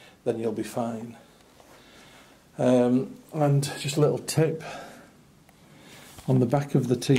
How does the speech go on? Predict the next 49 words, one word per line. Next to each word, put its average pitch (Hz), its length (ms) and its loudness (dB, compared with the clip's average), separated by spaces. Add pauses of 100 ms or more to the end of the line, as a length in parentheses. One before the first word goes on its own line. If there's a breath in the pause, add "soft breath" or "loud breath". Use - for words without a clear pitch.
V 135 160 4
or 135 140 6
on 123 100 2
the 117 80 2
side 143 320 2
of 113 100 -2
the 117 60 2
T 123 280 4
V, 123 200 6
if 120 100 0
you 117 60 0
can 113 200 2
see 120 260 4
there, 123 260 4 (640 loud breath)
is, 113 360 2
I 120 60 2
don't - 80 4
know - 40 6
if - 80 -4
you - 80 0
can - 360 -6
see 120 180 2
it 117 160 -2
or 110 100 2
not, 123 420 0
but 120 140 2
there's 123 160 4
a 127 60 4
U 127 260 6
S - 140 -2
B 120 400 2 (580 loud breath)
port, 113 420 0
so 113 440 2 (520 loud breath)
also 131 300 0
for - 140 -6
charging 131 360 0
up 127 80 2
your 131 120 6
U 135 140 4
S 127 100 -4
B 143 180 0
things, 147 340 0
you 139 60 0
can 143 180 2
do 147 120 6
it 147 160 2
through 156 140 2
your 151 100 2
television. 147 580 0